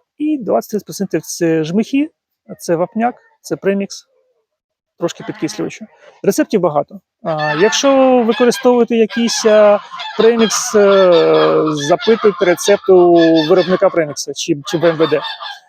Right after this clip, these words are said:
А, якщо робите комбікорм самі, ще раз, я наведу свій рецепт в, в описі під цим відео, рецептів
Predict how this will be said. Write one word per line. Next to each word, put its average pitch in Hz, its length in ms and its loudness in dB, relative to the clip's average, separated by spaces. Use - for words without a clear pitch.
А, 147 260 2
якщо 233 760 2
робите 226 320 2
комбікорм 226 500 0
самі, 247 480 2
ще - 280 0
раз, 151 280 -4
я 202 160 4
наведу 170 280 0
свій 208 220 2
рецепт 170 340 0
в, 170 60 -2
в 151 80 -2
описі 180 300 -2
під - 180 -8
цим 214 180 -2
відео, 208 800 2
рецептів 160 480 -4